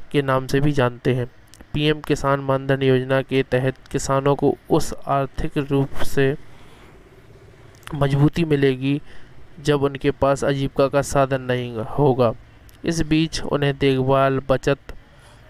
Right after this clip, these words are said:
या छोटे-मोटे खर्चों को पूरा करने के लिए हर महीने तीन हज़ार रुपये की निश्चित पेंशन दी जाएगी।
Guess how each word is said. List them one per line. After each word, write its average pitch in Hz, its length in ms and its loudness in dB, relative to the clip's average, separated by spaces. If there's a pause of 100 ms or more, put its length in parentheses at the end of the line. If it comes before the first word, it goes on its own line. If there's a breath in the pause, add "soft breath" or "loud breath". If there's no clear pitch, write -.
(920 loud breath)
या 139 180 2
छोटे-मोटे 143 720 0
खर्चों 139 380 -2
को 135 140 -2
पूरा 135 340 2
करने 131 300 -4
के 131 100 -6
लिए 131 160 0
हर 139 180 0
महीने 135 340 -2
तीन 135 260 -2
हज़ार 127 260 2
रुपये 127 300 0
की 135 140 -4
निश्चित 135 340 -6 (120)
पेंशन 131 400 -2
दी 127 140 -2
जाएगी। 120 460 -2